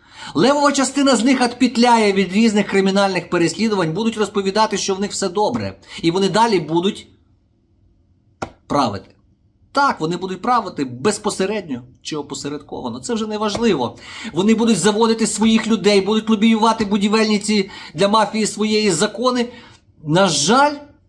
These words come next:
мої слова, які я говорив на початку війни, поки ми тут гасимося,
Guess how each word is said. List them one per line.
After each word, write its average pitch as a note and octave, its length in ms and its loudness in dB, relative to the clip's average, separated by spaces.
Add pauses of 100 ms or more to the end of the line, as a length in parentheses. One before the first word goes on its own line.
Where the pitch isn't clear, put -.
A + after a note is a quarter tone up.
(260)
мої G#3 320 4
слова, A3 440 0
які D3+ 300 -2
я D#3+ 140 0
говорив C#3 460 -2 (880)
на A#2+ 120 0
початку D3 420 -2
війни, C3+ 360 0
поки C3 280 -4
ми C3 80 0
тут B2 180 -6
гасимося, A#2 580 -4